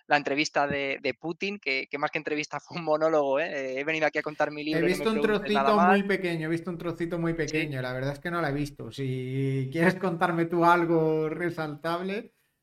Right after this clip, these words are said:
Speaker 2: de,
Speaker 1: Ay,
Speaker 2: de la
Speaker 1: eh, eh,
Speaker 2: entrevista.
Speaker 1: He, he visto, pues, lo típico, los pequeños shorts, ¿no? que, que publican.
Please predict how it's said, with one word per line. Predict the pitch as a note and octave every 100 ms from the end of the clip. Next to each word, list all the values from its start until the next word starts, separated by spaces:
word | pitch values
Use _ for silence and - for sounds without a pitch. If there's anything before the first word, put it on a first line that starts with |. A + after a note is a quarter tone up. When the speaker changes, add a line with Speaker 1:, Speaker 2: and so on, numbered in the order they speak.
| _ -
Speaker 2:
de, | D#3+ D#3 D#3 D#3 D3+
Speaker 1:
Ay, | D#3 D3+
Speaker 2:
de | D#3+
la |
Speaker 1:
eh, |
eh, | D#3
Speaker 2:
entrevista. | E3+ E3 E3 - A3 - _ _ _ _ _ _ _ _ _ _ _ - -
Speaker 1:
He, | E3 -
he | F3
visto, | F3+ G3
pues, | E3 D3
lo | C#3 C#3
típico, | D3+ C3 B2+
los | C3 - - -
pequeños | C3 D3+ D3+ C#3+
shorts, | - D#3 D#3 D#3
¿no? | D#3
que, | D3+
que | - D3+
publican. | D3 C#3+ D#3 F3+ G3